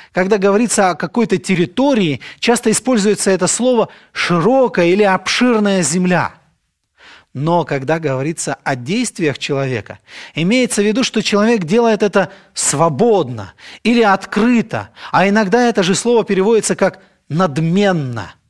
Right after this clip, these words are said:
Так вот, представьте себе, какой была эта женщина. Она была открытой, свободной, надменной блудницей.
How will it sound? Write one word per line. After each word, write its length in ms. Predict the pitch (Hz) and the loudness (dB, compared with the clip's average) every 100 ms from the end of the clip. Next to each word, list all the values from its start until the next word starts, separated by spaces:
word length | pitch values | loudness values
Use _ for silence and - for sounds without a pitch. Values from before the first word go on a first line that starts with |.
| _ _ _ _ _ _ _ _ | _ _ _ _ _ _ _ _
Так 180 | 135 202 | -4 -4
вот, 120 | 196 | -4
представьте 560 | 175 - - 226 - | -6 -4 -2 -2 -2
себе, 300 | 180 190 180 | -4 -2 -2
какой 420 | 185 175 - 254 254 | 0 -2 -2 -2 0
была 380 | 185 185 214 | 2 2 2
эта 180 | 214 208 | 0 -2
женщина. 560 | 170 196 147 - 101 90 _ - - - | -2 -2 -4 -8 -12 -16 _ -20 -20 -4
Она 280 | 151 220 226 | 0 2 2
была 320 | 180 156 131 | 2 2 0
открытой, 840 | - 135 - 185 262 311 247 226 - _ _ | -6 -8 -4 0 2 2 0 0 -4 _ _
свободной, 1000 | - - 175 165 139 202 277 202 214 202 - - - | -6 -2 2 2 2 2 2 2 2 0 -4 -14 -4
надменной 1000 | 165 190 175 139 196 262 220 202 190 - _ _ | 0 2 2 0 2 2 2 2 0 -4 _ _
блудницей. 840 | - 127 147 160 120 110 - - - | -10 -6 -2 -2 -4 -8 -10 -14 -18